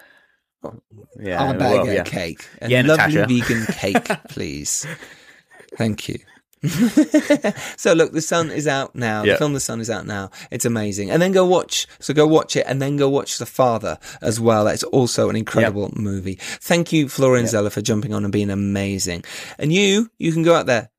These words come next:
Speaker 2: and make your films,
Speaker 1: Mm.
Speaker 2: oh glorious listener. And you can go out there and make your films, and you can get Hugh Jackman, and you can get Anthony Hopkins into your movie
Speaker 1: Yep.
Speaker 2: if you really work hard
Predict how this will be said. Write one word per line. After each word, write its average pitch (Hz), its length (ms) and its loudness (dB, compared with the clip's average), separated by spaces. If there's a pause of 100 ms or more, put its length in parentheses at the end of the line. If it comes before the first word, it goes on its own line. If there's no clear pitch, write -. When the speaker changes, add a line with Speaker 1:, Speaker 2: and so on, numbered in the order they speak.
(120)
Speaker 2:
and 127 80 -2
make 123 160 0
your 117 60 0
films, 104 460 -2
Speaker 1:
Mm. 123 120 -4
Speaker 2:
oh 113 100 -2
glorious 110 500 -2
listener. 101 460 -6 (100)
And - 120 0
you 220 40 4
can 196 200 2
go 190 80 4
out 165 160 4
there 139 100 6
and 131 80 2
make 123 180 -2
your 110 80 -6
films, 107 360 -4
and 120 100 0
you 156 60 0
can 196 260 -4
get 175 140 4 (100)
Hugh 139 100 0
Jackman, 107 540 -6 (180)
and 160 140 2
you 156 80 4
can 190 300 0
get 180 120 2
Anthony 131 340 -4
Hopkins - 600 -6 (180)
into 135 280 2
your 131 140 4
movie 113 280 0
Speaker 1:
Yep. 123 120 -4 (200)
Speaker 2:
if 254 420 2
you 208 120 0
really 185 300 0
work 147 260 0
hard - 400 -12